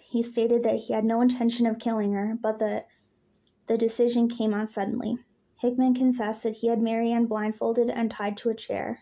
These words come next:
He strangled her with a towel, and then he undressed her and took her to the bathtub.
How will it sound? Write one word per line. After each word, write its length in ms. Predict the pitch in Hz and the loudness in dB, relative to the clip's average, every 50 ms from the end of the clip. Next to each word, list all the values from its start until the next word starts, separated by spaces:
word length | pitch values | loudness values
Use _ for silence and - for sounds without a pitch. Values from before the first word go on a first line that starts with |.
| _ _ | _ _
He 140 | _ - 240 | _ -16 -16
strangled 460 | - - 220 226 233 233 240 233 233 | -10 -4 -2 0 2 2 0 0 0
her 140 | - 247 247 | 0 2 2
with 160 | 233 233 240 | 2 2 0
a 60 | 233 | -4
towel, 480 | 233 - - 214 208 208 208 214 226 226 | -6 -6 -8 -6 -4 -2 0 0 0 0
and 160 | - 233 226 | 0 0 0
then 140 | 220 226 214 | 0 0 -2
he 120 | 233 233 | 0 0
undressed 420 | 226 226 220 208 202 214 - - - | -2 -2 -2 -4 -4 -6 -6 -4 -4
her 100 | 220 220 | -2 -2
and 220 | 214 - 220 220 | -2 -2 -4 -6
took 180 | - - 214 - | -6 -6 -6 -6
her 60 | 214 | -6
to 120 | 208 220 | -4 -4
the 100 | 202 208 | -4 -4
bathtub. 560 | 208 202 196 202 208 - - - - 226 - | -4 -4 -4 -6 -6 -8 -8 -8 -6 -8 -8